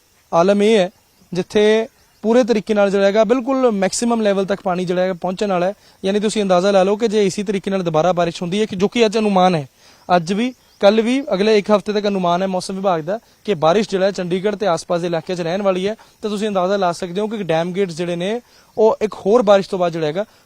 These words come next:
ਖੋਲ੍ਹਣੇ ਪੈ ਸਕਦੇ ਨੇ, ਕਿਉਂਕਿ ਬਿਲਕੁਲ ਮੈਕਸਿਮਮ ਪੌਂਡ ਲੈਵਲ ਗਿਆਰਾਂ ਸੌ ਤਰੇਹਠ ਹੈ। ਫਿਲਹਾਲ ਦੇ ਲਈ ਅਸੀਂ ਕਹਿ ਲਈਏ ਇਲੈਵਨ ਫਿਫਟੀ ਨਾਈਨ ਤੱਕ ਜਾਂ ਇਲੈਵਨ ਫਿਫਟੀ ਏਟ ਤੱਕ ਜਿਹੜਾ ਹੈਗਾ, ਉਹ ਪਾਣੀ ਮੀਟਰ ਤੱਕ ਪਹੁੰਚ ਚੁੱਕੇ ਹੈ। ਤੇ ਕਦੇ ਵੀ ਜਦ ਪ੍ਰਸ਼ਾਸਨ ਜਿਹੜਾ ਹੈਗਾ,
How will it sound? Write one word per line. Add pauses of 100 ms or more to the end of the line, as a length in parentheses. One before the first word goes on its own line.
ਖੋਲ੍ਹਣੇ
ਪੈ
ਸਕਦੇ
ਨੇ,
ਕਿਉਂਕਿ
ਬਿਲਕੁਲ
ਮੈਕਸਿਮਮ
ਪੌਂਡ
ਲੈਵਲ (360)
ਗਿਆਰਾਂ
ਸੌ
ਤਰੇਹਠ
ਹੈ। (240)
ਫਿਲਹਾਲ
ਦੇ
ਲਈ
ਅਸੀਂ
ਕਹਿ
ਲਈਏ
ਇਲੈਵਨ
ਫਿਫਟੀ
ਨਾਈਨ
ਤੱਕ
ਜਾਂ
ਇਲੈਵਨ
ਫਿਫਟੀ
ਏਟ
ਤੱਕ
ਜਿਹੜਾ
ਹੈਗਾ, (340)
ਉਹ
ਪਾਣੀ (220)
ਮੀਟਰ
ਤੱਕ
ਪਹੁੰਚ
ਚੁੱਕੇ
ਹੈ। (340)
ਤੇ (300)
ਕਦੇ
ਵੀ (140)
ਜਦ (600)
ਪ੍ਰਸ਼ਾਸਨ
ਜਿਹੜਾ
ਹੈਗਾ,